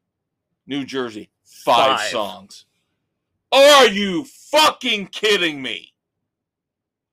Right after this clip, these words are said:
Speaker 1: Now I'm gonna get mad.
Speaker 2: Now,
Speaker 1: We
Speaker 2: here we go. This, this is where we get pissed off.
Speaker 1: Dave and I and Missus C, this is where we always go to concerts and we have fun. We're speculating, guessing.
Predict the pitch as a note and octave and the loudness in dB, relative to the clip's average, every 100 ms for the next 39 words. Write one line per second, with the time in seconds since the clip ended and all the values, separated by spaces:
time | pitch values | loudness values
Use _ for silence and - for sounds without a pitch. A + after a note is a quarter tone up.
0 | _ F3 G#3+ A#3+ G#3 G3+ F3+ D#3 C3 G2+ | _ -2 2 2 0 -4 -4 -4 -6 -6
1 | D#2 _ _ _ _ _ E3 B3 C#4 C4 | -10 _ _ _ _ _ -4 0 2 2
2 | D#4+ C4+ D#4+ D#4 C#4 A3 G3 F3 C#3+ G2 | 2 2 2 2 -2 -4 -2 -2 -4 -10
3 | - A#3 C#4+ - G#3 B3 B3+ - - G#3 | -4 -4 -4 -6 -6 -4 -10 -16 -6 -2
4 | G3 G3+ D#3+ F#3 - - F3 - - D#3+ | -2 -2 -4 -6 -6 -10 -10 -10 -6 -2
5 | G3 C4 B3+ B3 A#3 A3 A3 E3+ F3 E3 | -2 -2 -4 -2 -2 -2 -2 -4 -10 -12
6 | D#3 - A#2 A2+ B2+ D#3 - F3+ E3+ E3 | -14 -12 -12 -12 _ -10 -10 -8 -6 -4
7 | E3+ E3 F#3 F3 F3 E3 E3+ E3+ D3 D3 | -2 -2 -2 -4 0 0 0 -6 -8 -8
8 | C3+ - B2+ B2+ A#2+ - G#2 F#2+ _ _ | -12 -14 -8 -6 -6 -8 -12 -14 _ _
9 | - F3+ F#3+ _ - - - A3 D3+ A#2 | -8 -6 -6 _ -20 -8 -4 -4 -4 -8
10 | G#2 G2 G2 _ _ _ G#2+ - F#3 - | -8 -10 -20 _ _ _ _ 0 0 -2
11 | - | -14